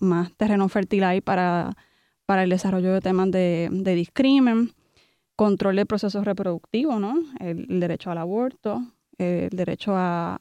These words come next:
a controlar nuestro cuerpo en ese, en ese aspecto, em,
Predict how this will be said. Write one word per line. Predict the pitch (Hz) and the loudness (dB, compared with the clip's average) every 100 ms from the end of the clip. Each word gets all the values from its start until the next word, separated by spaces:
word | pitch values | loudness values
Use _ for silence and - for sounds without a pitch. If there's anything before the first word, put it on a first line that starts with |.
| - | -8
a | - 170 - | -6 -6 -6
controlar | - 185 185 170 185 | -2 0 0 0 -2
nuestro | 208 196 - 190 | -2 -2 -2 -4
cuerpo | - 185 180 190 | -2 -2 -2 -2
en | 180 | -2
ese, | 175 180 185 | -2 -4 -2
en | 185 | -2
ese | 170 175 | -2 -6
aspecto, | 160 - 254 - - 208 _ _ _ _ _ _ - | -8 -2 -2 -2 -6 -6 _ _ _ _ _ _ -2
em, | 208 202 196 185 185 180 175 170 165 175 | 2 4 4 4 2 2 2 0 -2 -4